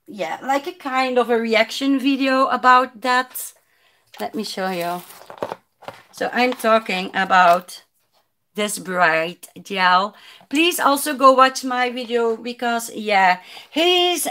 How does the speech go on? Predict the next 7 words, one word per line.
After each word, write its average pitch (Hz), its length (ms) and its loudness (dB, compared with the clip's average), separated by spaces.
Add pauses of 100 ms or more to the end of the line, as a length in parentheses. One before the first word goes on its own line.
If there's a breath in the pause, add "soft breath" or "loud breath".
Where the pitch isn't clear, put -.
his 285 440 6
gels 262 420 4
are 226 400 2
amazing, 208 840 -6
okay? 196 500 -6 (380 soft breath)
Just 262 280 2
saying. 202 880 -2